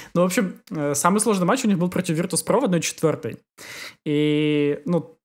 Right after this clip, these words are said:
там, конечно, они на третьей карте по делу победили, но было, в оч-, в общем, тут все настолько на тоненького, и мне почему-то казалось же в той игре, что у В П, в принципе, есть все шансы на то, чтобы проходить дальше.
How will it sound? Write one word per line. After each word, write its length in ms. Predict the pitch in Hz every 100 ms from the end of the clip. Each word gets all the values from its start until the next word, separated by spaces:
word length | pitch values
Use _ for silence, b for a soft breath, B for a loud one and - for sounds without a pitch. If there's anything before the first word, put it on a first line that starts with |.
| _
там, 240 | - 190 220
конечно, 680 | 180 175 180 185 165 160 147
они 440 | 156 160 160 147 -
на 220 | 185 156
третьей 260 | 135 170 -
карте 300 | 160 - 147
по 100 | 147
делу 240 | 147 147
победили, 580 | 143 139 135 185 254 190 196
но 100 | 160
было, 280 | 147 180 190
в 120 | 170
оч-, 160 | 180 -
в 40 |
общем, 300 | 170 - 180
тут 320 | 180 196 190 -
все 240 | - 202 196 180 -
настолько 400 | 170 208 214 180
на 100 | 170
тоненького, 600 | 185 285 277 165 147 139 B B B 170
и 60 |
мне 160 | 170 208
почему-то 340 | 233 226 202
казалось 340 | 180 180 185 151
же 120 | 160
в 20 |
той 140 | - 165
игре, 180 | 170 185
что 180 | -
у 20 | 151
В 100 | 147
П, 200 | 165 165
в 40 |
принципе, 340 | 156 135 -
есть 120 | 135 -
все 120 | 156
шансы 300 | 147 127 127
на 60 |
то, 80 | 117
чтобы 220 | 127 131
проходить 320 | 131 - 143 139
дальше. 360 | 202 262 170